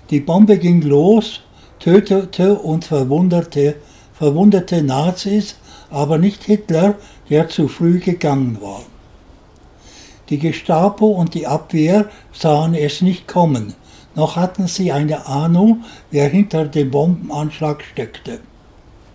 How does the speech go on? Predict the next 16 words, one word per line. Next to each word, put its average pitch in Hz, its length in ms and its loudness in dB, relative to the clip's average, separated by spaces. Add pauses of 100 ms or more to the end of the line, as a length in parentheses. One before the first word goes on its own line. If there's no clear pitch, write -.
(1080)
Ein 156 260 -2
Mann 196 240 4
schlug 202 380 0
im 156 180 -2
Wesentlichen 180 960 0 (320)
das 143 280 -4
mächtigste 180 920 0
Sicherheitssystem, 175 1500 -2 (340)
das 151 240 -4
die 147 160 -2
Welt 160 320 2 (140)
je 160 180 2
gekannt 147 560 -6
hat. 95 280 -16 (1300)
Wissen 180 300 0
Sie, 220 420 0